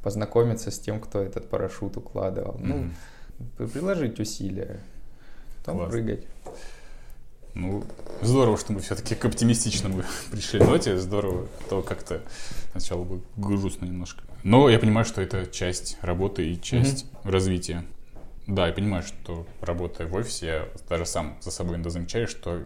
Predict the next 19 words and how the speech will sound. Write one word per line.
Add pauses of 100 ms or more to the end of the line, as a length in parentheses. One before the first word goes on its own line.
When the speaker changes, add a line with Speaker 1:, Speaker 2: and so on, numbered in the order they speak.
(120)
Speaker 2:
реально
немножко (160)
тупеешь (180)
местами
и (120)
прям (880)
чувствуешь,
что
ты (320)
перестаешь
думать
и
нести
ответственность (180)
за
себя,
и
перекладываешь
ответственность